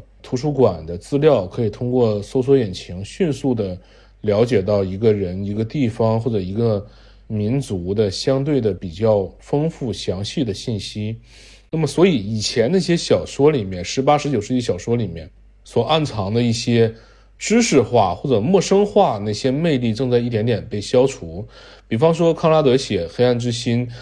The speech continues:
他是以一个相当于是西方殖民者的视角去描述了前往第三世界腹地的那一趟未知而晦暗的旅程。那么如果你今天再去写非洲，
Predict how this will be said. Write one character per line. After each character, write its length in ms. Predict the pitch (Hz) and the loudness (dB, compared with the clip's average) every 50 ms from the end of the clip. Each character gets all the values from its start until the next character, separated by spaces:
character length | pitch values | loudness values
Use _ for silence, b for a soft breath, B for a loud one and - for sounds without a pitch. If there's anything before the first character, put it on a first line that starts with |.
| B B B B | B B B B
他 80 | - | -4
是 160 | 139 151 160 131 | -2 0 0 0
以 180 | 110 92 87 | 0 -2 -4
一 40 | 95 | 0
个 360 | 110 117 117 113 107 98 78 - | 2 4 4 4 4 2 0 -4
相 180 | - - 156 147 | -6 -2 0 2
当 180 | 143 151 147 127 | 4 4 2 2
于 120 | 101 107 | 0 -2
是 240 | 110 - - 123 - - | -4 -2 -4 -4 -4 -6
西 280 | - - - - 180 | -10 -10 -6 -2 -2
方 200 | 165 170 165 170 | 2 2 2 0
殖 160 | 175 - - | 0 0 0
民 160 | 147 190 208 214 | 2 2 4 4
者 160 | 196 123 - | 4 4 2
的 80 | 80 | 2
视 220 | - - - 139 117 | -4 -6 -4 -2 0
角 280 | 113 107 - - - B B B B B B | 0 0 -2 -4 -8 B B B B B B
去 140 | B - 123 | B -4 -2
描 320 | 117 110 107 98 98 117 131 | 0 2 2 2 4 2 2
述 220 | - - 190 156 | 2 2 2 4
了 200 | 123 104 92 90 - - | 4 4 2 0 -4 -8
前 340 | - - - 120 104 117 160 | -6 -4 0 2 4 4 6
往 300 | 170 143 107 90 82 82 | 6 4 4 2 -2 -6
第 140 | - 151 131 | -4 -4 -4
三 380 | 120 - - 151 143 143 147 143 | -2 0 2 2 2 4 2 0
世 240 | 147 - - 143 | -2 -2 -4 -4
界 260 | 127 123 - 143 127 117 | -4 -2 0 0 0 0
腹 300 | 117 - - 202 180 147 | -2 -4 -4 -2 -2 0
地 260 | 139 202 220 196 139 | 2 2 2 2 2
的 260 | 120 104 90 87 87 b b b b b b b _ | 2 0 0 -2 -6 b b b b b b b _
那 120 | - 143 135 | 0 2 2
一 120 | 117 107 | 2 2
趟 380 | 98 - 123 117 107 101 95 87 - | 0 -2 -2 -2 -2 -2 -2 -6 -6
未 280 | 139 147 185 175 135 117 | 0 2 4 4 4 4
知 280 | 113 - - 131 131 120 | 0 -2 -2 2 4 4
而 120 | 107 110 | 4 4
晦 320 | 110 - - 220 185 135 | 2 0 4 4 6 6
暗 240 | 120 117 110 104 101 | 8 6 4 2 0
的 80 | 95 95 | -4 -6
旅 160 | 92 92 85 | -6 -8 -10
程。 240 | 78 - - - 76 73 73 82 - B B B B B B B B | -12 -12 -14 -16 -18 -16 -16 -18 -20 B B B B B B B B
那 80 | 196 | 2
么 40 | 202 | 4
如 140 | 156 156 220 | 4 6 6
果 80 | 226 185 | 6 4
你 100 | 139 113 | 4 2
今 220 | 117 - 226 240 | 0 2 4 4
天 180 | 220 214 180 170 | 6 4 4 6
再 160 | - 175 156 | 6 4 4
去 140 | - 160 147 | 4 0 -4
写 260 | - - - 98 - | -4 -2 -4 -6 -6
非 240 | - - 143 139 135 | -4 0 2 2 2
洲， 380 | 131 135 131 127 127 135 135 | 4 4 4 6 6 4 2